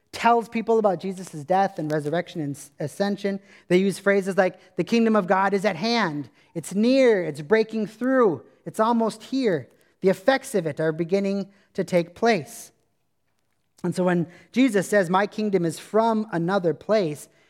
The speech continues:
he's telling us, at least in part, that his kingdom is coming from God himself. He's not building it up here, but rather God coming in to the world, establishing his kingdom. It's beginning to break into this world.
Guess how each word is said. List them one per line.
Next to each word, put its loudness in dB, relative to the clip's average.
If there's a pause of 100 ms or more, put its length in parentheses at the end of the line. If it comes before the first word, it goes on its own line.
(140)
he's -8
telling 0
us, -8
at -4
least 0
in 0
part, 2
that -4 (160)
his 0
kingdom 0 (360)
is -8
coming -2
from -4
God 0
himself. -8 (680)
He's -4
not 2
building 4
it -2
up -2
here, 2
but 0
rather 2
God 2 (280)
coming 0
in -2 (360)
to -2
the 2
world, 0
establishing -6 (220)
his -6
kingdom. -6
It's -8
beginning 2
to 0 (260)
break 2
into -2
this -6
world. -2